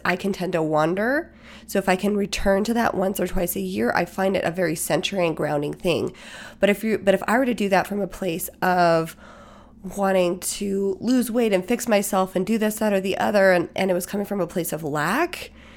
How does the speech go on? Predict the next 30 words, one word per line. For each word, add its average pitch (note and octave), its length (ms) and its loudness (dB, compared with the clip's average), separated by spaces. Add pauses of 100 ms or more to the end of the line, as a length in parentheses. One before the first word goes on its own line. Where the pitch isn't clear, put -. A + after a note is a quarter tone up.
(400)
it F#3+ 120 -4
doesn't G#3+ 340 2
feel G3 600 2
as E3 240 -4
good. C#3+ 560 -2 (100)
It's - 240 -10
not, F3+ 460 2
and F#3+ 80 2
it E3 80 4
won't F#3+ 220 6
have F#3+ 180 -2
the F3+ 80 2
lasting E3+ 360 -2
impact F#3 360 -4
I E3+ 80 2
want D#3+ 180 2
it D3+ 80 -6
to F3 60 -8
have. G3+ 340 -2
Like, D#3+ 160 0
I E3 80 -2
carry G3 360 -4
those F3 220 0
recipes E3 540 -4
throughout D3+ 320 -2
the - 80 -10
rest D#3 220 -6
of D3 80 -4
my E3 80 -4
year. G3+ 520 0